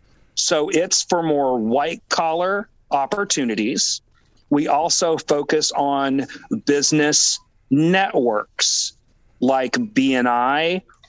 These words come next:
or other networking groups that meet to pass business back and forth to each other. I help the veterans and their businesses get involved on those teams. We also assist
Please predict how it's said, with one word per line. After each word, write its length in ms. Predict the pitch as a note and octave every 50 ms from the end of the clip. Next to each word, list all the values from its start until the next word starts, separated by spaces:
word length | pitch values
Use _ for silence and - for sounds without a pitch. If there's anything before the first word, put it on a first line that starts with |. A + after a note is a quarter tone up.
| _ -
or 360 | - D3+ D3+ C#3+ C#3+ C3+ - _ -
other 580 | C#3+ C#3+ D3+ D#3+ D3+ D3+ E3+ E3 E3 E3 D#3+ D#3
networking 580 | C#3+ D3 D#3 - D#3 D#3+ D#3 - F3+ E3+ D#3+
groups 460 | C#3 - C#3+ C3+ C#3 C#3 B2+ - - -
that 240 | D#3+ D3+ C#3 - C#3
meet 560 | C3+ C#3 C#3+ C3 B2+ B2+ C3 - - - - _ _ _ -
to 120 | - C#3+
pass 400 | - - - D#3+ C#3 C#3 - -
business 760 | - A2+ G#2 F#2+ C3 C3+ C3+ - D#3 D3+ D3 D3 D3 - - -
back 360 | - - B2+ C3 C3+ - -
and 160 | C#3 C3 - -
forth 540 | C#3 C3 C3+ C3+ C#3 C3 - - - - - _ - -
to 200 | - C#3+ C3 C3
each 180 | A#2 A2 - -
other. 480 | C3+ B2 B2 A#2+ D#3+ E3+ F3 F3 - C#3+
I 120 | C#3 C3+
help 320 | C#3 C#3+ D3 D3 - -
the 100 | - - B2
veterans 600 | A2 A2+ C3+ C#3 C3+ - - D3+ C#3+ C#3 C3 -
and 180 | C3+ B2+ C3 B2
their 140 | B2 A#2+ G#2+
businesses 840 | - - C#3+ D#3+ F#3 F3 - E3 D3+ - - - C3 B2+ A#2+ A2
get 260 | - - C#3+ C#3+ C#3+
involved 640 | D3 C#3+ C#3+ C3 - C3+ C3 C3 C3 B2 B2+ - - - -
on 360 | C3 C3 C3 B2+ B2 A#2+ A2 G#2 -
those 540 | C3+ B2+ B2+ B2 A#2+ A#2+ A#2 A2+ - - - - - _ _ _ _ _ _ _ _ -
teams. 720 | - - G3 F3+ D3+ A#2+ G#2 - - - - - - - _ _ _ _ _ _ _ - - - - _ _ _ -
We 260 | C3+ D3 D#3+ D3+ C#3+ -
also 500 | - D#3+ F#3 G#3+ A3 - - G3+ E3 C3+ C#3
assist 720 | A#2+ - - - B2+ G#2 G2 - - - - - - -